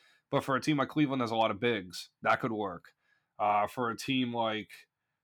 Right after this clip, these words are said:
maybe the Orlando Magic, if someone, if, if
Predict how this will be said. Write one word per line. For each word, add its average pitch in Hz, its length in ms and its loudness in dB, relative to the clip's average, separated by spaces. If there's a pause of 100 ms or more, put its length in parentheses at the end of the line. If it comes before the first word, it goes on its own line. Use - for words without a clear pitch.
(160)
maybe 107 240 -4
the 107 140 -4
Orlando 113 420 -2
Magic, 120 540 0
if 95 120 -12
someone, 104 440 -4
if, - 100 -10 (160)
if 107 180 -8